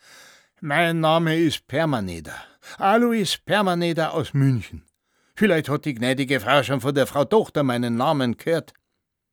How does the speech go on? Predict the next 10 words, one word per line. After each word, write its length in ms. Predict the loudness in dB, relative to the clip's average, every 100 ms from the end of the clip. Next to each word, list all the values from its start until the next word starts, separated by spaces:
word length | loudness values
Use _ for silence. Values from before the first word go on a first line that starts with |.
| _ _ _ _ _ _
Dies 180 | -8 -6
alles 300 | -4 -2 -2
sagte 300 | -6 -8 -10
er 120 | -8
laut 420 | -6 0 0 0 -4
und 220 | -8 -8
mit 140 | -8
ziemlich 340 | -8 -6 -6 -6
grober 380 | 2 2 2
Betonung 680 | -4 -6 -4 0 2 2 0